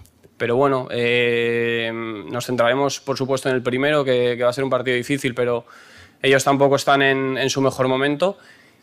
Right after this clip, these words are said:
Y, y lo que hemos hablado, tenemos cuatro partidos en, en prácticamente diez días, eh, hacer un, un buen bloque de puntos, ¿no? Intentar salir de, de esa zona, eh,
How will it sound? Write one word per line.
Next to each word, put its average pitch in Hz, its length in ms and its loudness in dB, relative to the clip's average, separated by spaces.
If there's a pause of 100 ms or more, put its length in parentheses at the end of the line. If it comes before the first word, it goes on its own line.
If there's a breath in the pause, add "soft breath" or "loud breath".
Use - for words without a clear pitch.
(200 loud breath)
Y, 123 960 0
y 127 40 -2
lo 127 100 2
que 131 60 -2
hemos 143 120 0
hablado, 139 300 4
tenemos 131 280 -2
cuatro 139 260 0
partidos 135 440 0
en, 127 720 -2 (480 soft breath)
en 127 400 -2
prácticamente 127 400 2
diez 123 200 0
días, 170 520 2
eh, 120 1160 -2
hacer 135 280 0
un, 131 380 0
un 135 140 -2
buen 139 180 6
bloque 139 220 4
de 127 120 4
puntos, 151 400 0
¿no? 147 200 2
Intentar 127 360 0
salir 127 240 0
de, 127 280 2
de 131 60 0
esa 127 180 0
zona, 151 460 0
eh, 120 480 -2